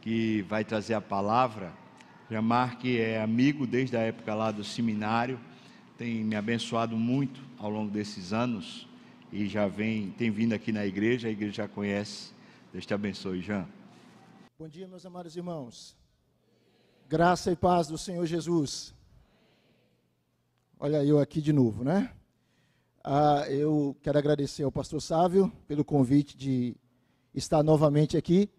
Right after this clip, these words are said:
Speaker 2: Agradecer ao Roberto e à Flávia, receber de novo a minha pessoa e a minha família.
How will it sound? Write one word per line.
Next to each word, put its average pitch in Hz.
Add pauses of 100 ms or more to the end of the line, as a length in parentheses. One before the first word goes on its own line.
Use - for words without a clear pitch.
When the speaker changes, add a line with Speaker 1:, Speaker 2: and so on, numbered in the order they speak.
(520)
Speaker 2:
Agradecer 165
ao 165
Roberto 151
e 170
à 147
Flávia, 185 (640)
receber 160
de 135
novo 196
a 196
minha 190
pessoa 175
e 175
a 170
minha 170
família. 180